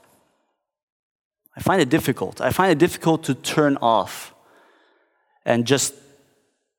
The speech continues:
disconnect from everything. And this year I have found this particularly difficult because I'm coming from an extremely hectic semester. Those of you who are in O I C know this, but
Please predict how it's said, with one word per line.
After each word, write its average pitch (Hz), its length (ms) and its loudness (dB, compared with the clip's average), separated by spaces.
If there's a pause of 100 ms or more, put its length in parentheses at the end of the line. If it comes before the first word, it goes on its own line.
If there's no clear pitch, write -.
(480)
disconnect 135 640 2
from 104 260 -8
everything. - 440 -6 (2250)
And 151 100 4
this 220 180 4
year 226 140 8
I 185 60 8
have 185 180 2
found 185 280 4
this 170 140 2
particularly 180 640 0
difficult - 520 -6
because 175 400 0 (1000)
I'm 160 240 2
coming 208 300 4
from 185 200 4
an 175 80 4
extremely 185 460 4
hectic 170 380 0
semester. 139 500 2
Those 139 180 4
of 127 80 4
you 127 160 2
who 123 160 4
are 127 120 6
in 117 100 -4
O 113 60 0
I 110 80 2
C 120 260 -2
know 117 180 2
this, 175 180 -2
but 117 240 0